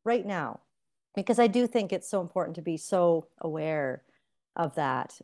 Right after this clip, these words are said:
and, and what our natural emotional resting state is, to pay attention so that we can, we can focus in on it. Um, for you, what, what has helped you the most through your,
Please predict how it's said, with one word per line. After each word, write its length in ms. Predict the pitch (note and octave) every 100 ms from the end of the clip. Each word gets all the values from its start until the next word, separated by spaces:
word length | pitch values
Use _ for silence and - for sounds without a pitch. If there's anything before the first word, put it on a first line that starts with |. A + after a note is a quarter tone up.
| -
and, 240 | E3 D#3
and 180 | E3+ F3
what 140 | G3
our 380 | G3 F3 - - -
natural 680 | F3 F#3 G#3 - A3 F#3+ F3
emotional 680 | E3+ E3 F3 - F#3 D#3+ D3
resting 480 | D#3 - - C#3+
state 420 | - - C3 B2+ -
is, 360 | C#3+ C#3 C#3
to 100 | -
pay 240 | D#3+ G3+ G3+
attention 680 | F#3+ D#3+ D#3 F3+ F#3 B2+ B2+
so 160 | E3
that 140 | D#3 D#3
we 160 | F3
can, 400 | F3 F#3 D#3+ D3+ - _ _ _ _ -
we 100 | G#3
can 220 | G#3 G3+
focus 400 | F3+ G#3 G#3 F#3
in 120 | F3+ B3
on 220 | F3 B2+
it. 120 | - _ _ _ _ _ _ _ -
Um, 380 | A#3 A3 G#3+ - _ -
for 80 | C4+
you, 580 | A#3 D#4+ F4 C#4 A3+ - _ _ _ _ _
what, 480 | A3+ A3 F4+ C#4+ B3+
what 100 | G4
has 140 | A4
helped 500 | - G#3 G#3 G#3 -
you 160 | G3+ G3
the 120 | F3
most 760 | D#3 D3+ C#3 - - - - -
through 280 | - F3+ F3
your, 560 | D#3+ D#3+ D#3 D3+ D3